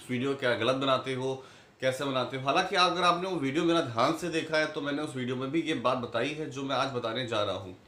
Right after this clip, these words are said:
बहुत सारे लोगों का क्वेश्चन आ रहा है, "भाई मिलेगा या नहीं मिलेगा, कि गवर्नमेंट कब इससे डिक्लेरेशन करेगी?" देखिए, आरबीआई जब पहली बार moratorium हुआ था तो आरबीआई ने declare किया था, बाकायदा conference करके news पे आके।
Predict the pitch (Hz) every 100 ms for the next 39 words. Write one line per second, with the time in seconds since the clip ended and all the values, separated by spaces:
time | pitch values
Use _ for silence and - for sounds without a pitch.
0 | - - - - - - - 123 175 202
1 | 190 190 185 180 185 175 160 175 170 170
2 | 160 175 156 147 165 165 165 156 147 147
3 | 156 170 170 143 131 147 151 151 135 160
4 | 131 123 117 113 117 110 104 101 107 123
5 | 175 240 240 - 123 123 117 135 180 196
6 | - 175 - 123 139 175 180 156 147 151
7 | 147 147 139 131 127 160 180 160 127 117
8 | 123 139 151 147 156 131 123 139 139 123
9 | 117 151 131 120 113 123 180 - - -
10 | - - - 160 160 160 175 170 143 127
11 | 180 147 143 135 131 107 98 101